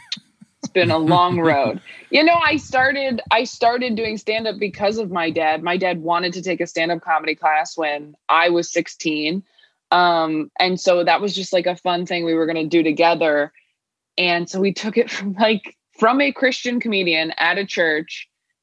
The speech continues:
Speaker 1: for, I think, like, six weeks or something. And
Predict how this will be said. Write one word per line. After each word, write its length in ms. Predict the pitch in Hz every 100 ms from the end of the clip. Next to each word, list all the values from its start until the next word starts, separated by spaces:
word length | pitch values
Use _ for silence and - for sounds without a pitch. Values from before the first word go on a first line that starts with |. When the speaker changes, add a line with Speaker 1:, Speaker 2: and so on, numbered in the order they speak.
| _ _ _ _ _ _ _ _
Speaker 1:
for, 420 | 185 175 170 170 -
I 140 | 180
think, 240 | 185 254
like, 300 | 262 208 190 - _
six 540 | - - 214 - -
weeks 480 | 196 226 285 - -
or 100 | 277
something. 580 | 277 277 285 302 320 320 _ _ _ _ _ _ _
And 680 | 196 196 196 185 180 175 180